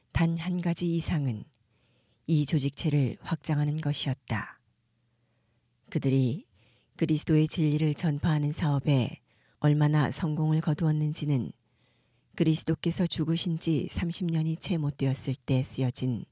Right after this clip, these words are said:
사도 바오로가 로마인들에게 보낸 편지를 보면 알 수 있다. "먼저 여러분 모두의 일로 예수 그리스도를 통하여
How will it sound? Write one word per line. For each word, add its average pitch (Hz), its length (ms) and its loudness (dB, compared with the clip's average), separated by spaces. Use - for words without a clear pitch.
사도 151 300 2
바오로가 147 720 0
로마인들에게 151 720 2
보낸 156 320 0
편지를 160 440 -2
보면 147 480 -2
알 139 160 2
수 - 160 -2
있다. - 500 -4
"먼저 151 540 4
여러분 160 460 2
모두의 156 480 2
일로 135 380 0
예수 160 300 2
그리스도를 160 500 2
통하여 147 640 2